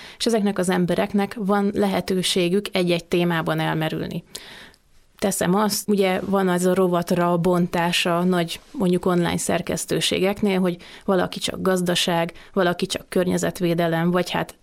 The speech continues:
főleg környezetvédelem, vagy politika, tehát hogy lehet ezt még sorolni, és itt vannak szakértői vagy szakújságírói a témának.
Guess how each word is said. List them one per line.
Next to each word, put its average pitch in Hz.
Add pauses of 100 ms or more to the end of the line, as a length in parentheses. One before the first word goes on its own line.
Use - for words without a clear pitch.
(280)
főleg 185
környezetvédelem, 175 (720)
vagy -
politika, 180
tehát 175
hogy 185
lehet 180
ezt 175
még 175
sorolni, 226 (280)
és -
itt 208
vannak 190
szakértői 180
vagy 175
szakújságírói 180
a 165
témának. 170